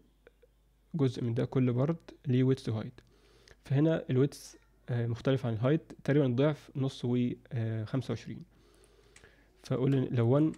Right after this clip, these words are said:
وون، الويدث والهايت وان وون، فإذا هيكون الارتفاع زي العرض، فالاتنين تيبيكال هكذا.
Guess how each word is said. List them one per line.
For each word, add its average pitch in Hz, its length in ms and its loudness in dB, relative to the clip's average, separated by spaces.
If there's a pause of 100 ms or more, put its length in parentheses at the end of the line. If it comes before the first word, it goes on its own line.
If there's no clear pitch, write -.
(120)
وون، 123 540 2
الويدث 123 400 0
والهايت 123 320 0 (160)
وان 123 180 0
وون، 131 320 -2 (180)
فإذا 123 500 -2
هيكون 117 360 -4 (180)
الارتفاع 110 760 -4
زي 113 400 -4 (460)
العرض، 127 400 -2
فالاتنين 117 680 -4 (180)
تيبيكال 117 520 -4
هكذا. - 320 -14